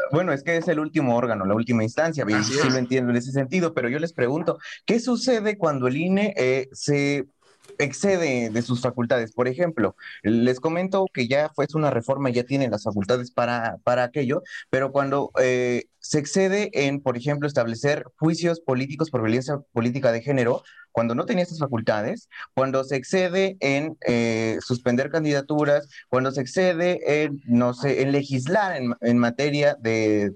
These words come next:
Speaker 1: por ejemplo, de los plurinominales, que es todo un tema, ¿no? Un debate de la asignación de los plurinominales y no respeta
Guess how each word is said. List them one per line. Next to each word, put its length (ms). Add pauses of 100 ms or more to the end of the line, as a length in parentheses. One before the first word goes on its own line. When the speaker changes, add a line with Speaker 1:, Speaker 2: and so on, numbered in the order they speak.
(140)
Speaker 1:
por 140
ejemplo, 260
de 80
los 140
plurinominales, 680
que 60
es 80
todo 140
un 160
tema, 260
¿no? 160
Un 80
debate 400 (240)
de 120
la 60
asignación 460
de 60
los 140
plurinominales 920
y 80
no 100
respeta 580